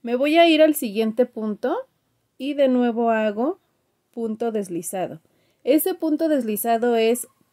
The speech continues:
de altura o para subir hacia nuestra siguiente vuelta. Voy a girar mi tejido de esta manera y paso mi estambre hacia atrás del ganchillo. Y voy a iniciar a tejer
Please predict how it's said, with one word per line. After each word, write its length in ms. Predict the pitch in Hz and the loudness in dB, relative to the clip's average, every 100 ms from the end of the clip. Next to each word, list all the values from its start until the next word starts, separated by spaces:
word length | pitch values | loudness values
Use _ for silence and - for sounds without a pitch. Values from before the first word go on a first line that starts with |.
| _ - | _ -14
de 260 | 208 240 247 | 0 4 6
altura 800 | 240 226 - 247 240 240 381 - _ _ _ _ _ | 4 2 -2 0 2 2 0 -4 _ _ _ _ _
o 160 | 220 214 | -12 -6
para 300 | 208 202 214 | -2 -2 -4
subir 520 | - 254 233 240 - - | -4 -4 -2 -2 -6 -8
hacia 400 | 233 208 220 196 | -10 -8 -6 -4
nuestra 400 | 190 185 202 185 | -4 -6 -8 -8
siguiente 560 | - 175 190 175 196 | -10 -8 -8 -8 -8
vuelta. 480 | 202 240 254 247 170 _ _ _ _ _ _ _ _ _ _ | -2 0 0 -2 -12 _ _ _ _ _ _ _ _ _ _
Voy 280 | 208 254 269 | -2 0 2
a 80 | 294 | -2
girar 400 | - 220 202 220 | -2 -2 -2 -2
mi 140 | 226 | -4
tejido 640 | 226 175 - 190 196 330 453 _ _ _ | -6 -10 -10 -8 -6 -6 -8 _ _ _
de 220 | 220 175 | -14 -10
esta 280 | 165 - 208 | -10 -8 -6
manera 500 | 202 180 180 202 240 - | -4 -4 -4 -4 -6 -8
y 120 | 220 | -8
paso 340 | 214 208 240 | -8 -6 -4
mi 120 | 233 | -2
estambre 520 | 202 - 202 208 208 214 | -4 -6 -6 -4 -2 -4
hacia 240 | 185 175 | -4 -8
atrás 260 | 175 180 170 | -8 -8 -6
del 140 | 180 | -4
ganchillo. 520 | 190 202 - 233 208 - _ _ _ _ _ _ _ _ _ _ _ _ _ _ _ _ _ _ _ _ _ | -4 -6 -6 -8 -8 -14 _ _ _ _ _ _ _ _ _ _ _ _ _ _ _ _ _ _ _ _ _
Y 160 | 240 254 | -6 4
voy 280 | 269 262 | 6 6
a 60 | 285 | 6
iniciar 720 | 285 277 262 254 233 233 240 | 4 2 2 4 6 6 2
a 160 | - 254 | 0 0
tejer 580 | 269 294 - 247 247 | 0 -4 0 0 0